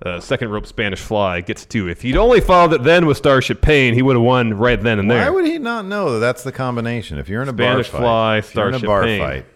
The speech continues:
Speaker 2: hit Spanish Fly and then Starship Pain from the bar, and you're good.
Speaker 1: You got that right.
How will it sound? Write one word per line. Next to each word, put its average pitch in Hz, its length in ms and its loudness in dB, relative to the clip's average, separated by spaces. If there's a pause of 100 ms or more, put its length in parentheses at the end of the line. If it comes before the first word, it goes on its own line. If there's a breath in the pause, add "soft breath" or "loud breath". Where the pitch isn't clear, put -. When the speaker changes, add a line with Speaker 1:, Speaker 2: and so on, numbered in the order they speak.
(380 soft breath)
Speaker 2:
hit - 180 -10
Spanish 92 460 -8
Fly 73 340 -6
and 67 180 -12
then 69 120 -12
Starship 73 460 -12
Pain 71 200 -12
from 76 240 -12
the 71 80 -8
bar, 67 340 -4
and 65 120 -8
you're 64 80 -10
good. 58 340 -14
Speaker 1:
You - 80 -14
got 95 180 -6
that 95 100 -4
right. 87 260 -6